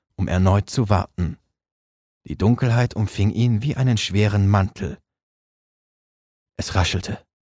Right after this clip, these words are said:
Etwas bewegte sich im Unterholz, doch das schien nur ein kleines Tier zu sein. Vielleicht ein Igel, ein Kaninchen oder ein Marder. Die haben's gut, die sind frei.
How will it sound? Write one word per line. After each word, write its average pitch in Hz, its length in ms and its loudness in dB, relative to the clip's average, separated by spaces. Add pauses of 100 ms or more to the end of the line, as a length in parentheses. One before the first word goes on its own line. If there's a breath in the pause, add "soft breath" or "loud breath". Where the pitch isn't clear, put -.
(600)
Etwas 104 340 -2
bewegte 107 400 0
sich 104 200 -2
im 107 120 2
Unterholz, 98 640 2 (580 soft breath)
doch 98 220 2
das - 240 -4
schien 107 220 4
nur 104 180 4
ein 98 160 -4
kleines 107 420 -2
Tier - 220 -8
zu - 140 -8
sein. 196 360 -8 (580)
Vielleicht - 280 -4
ein 98 160 -2 (100)
Igel, 110 420 0 (600)
ein 90 160 -2
Kaninchen 101 520 0
oder 92 220 -2
ein 92 280 -4
Marder. 107 420 0 (1400)
Die 160 120 4
haben's 135 340 2
gut, 117 340 -2 (340)
die 104 80 0
sind 98 160 -2
frei. 110 360 0